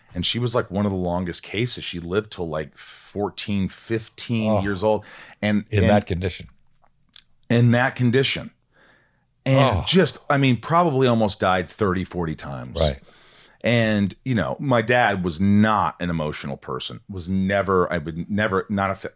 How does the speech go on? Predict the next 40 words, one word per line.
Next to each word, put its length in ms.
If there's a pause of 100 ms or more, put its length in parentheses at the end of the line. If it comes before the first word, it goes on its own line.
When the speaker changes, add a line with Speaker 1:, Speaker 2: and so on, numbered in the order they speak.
Speaker 1:
you 80
know, 220 (140)
wasn't 280
affectionate, 560
wasn't, 260 (240)
I 60
never 420
saw 280
any 280
of 80
that, 300
ever. 340
It 60
was 100
just 240
like, 320 (500)
"Go 180
do 120
the," 160
you 80
know, 80
it 40
was 100
just, 140 (100)
you 100
know, 80
very 260
hard, 360
very 260
old 220
school 420
and 100
whatever. 440 (800)
But 360
when 520
I 240
called 500
him 260
and 80
he, 320